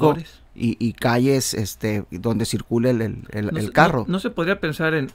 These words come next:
Speaker 1: peatonal y transporte público nada más, sin la parte de, digamos, el privado, los, los automóviles privados, ¿no sería lo ideal?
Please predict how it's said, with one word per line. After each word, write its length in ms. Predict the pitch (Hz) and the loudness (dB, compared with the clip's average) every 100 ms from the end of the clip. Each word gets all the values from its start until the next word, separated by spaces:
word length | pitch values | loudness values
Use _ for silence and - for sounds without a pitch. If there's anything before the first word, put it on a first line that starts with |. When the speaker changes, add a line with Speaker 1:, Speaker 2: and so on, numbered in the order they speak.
| - - | -6 0
Speaker 1:
peatonal 540 | 135 131 127 165 220 | 2 2 6 6 6
y 80 | 247 | 4
transporte 400 | 131 123 - 156 | 2 4 6 6
público 380 | 156 170 180 156 | 2 2 4 4
nada 200 | 131 156 | 4 4
más, 420 | 156 185 208 - - | 4 2 -2 -10 -14
sin 360 | - - 131 120 | -10 0 2 2
la 140 | 117 | 0
parte 540 | 143 147 - 151 143 | 0 -2 2 4 4
de, 720 | - 123 117 113 110 110 - - | 0 0 2 2 0 -2 -4 -2
digamos, 460 | - 120 143 127 - | 0 2 2 0 -4
el 440 | - - - - | -10 -10 -10 -10
privado, 480 | - 120 139 151 151 | -4 2 6 8 6
los, 260 | 123 113 - | 4 -2 -6
los 240 | 110 110 | -8 -4
automóviles 380 | 120 117 139 143 | -4 2 2 2
privados, 460 | 127 127 190 233 - - - | 2 2 2 0 -10 -8 -2
¿no 120 | 143 | 2
sería 220 | 151 156 | 4 4
lo 100 | 135 | 2
ideal? 260 | 107 135 | 0 -2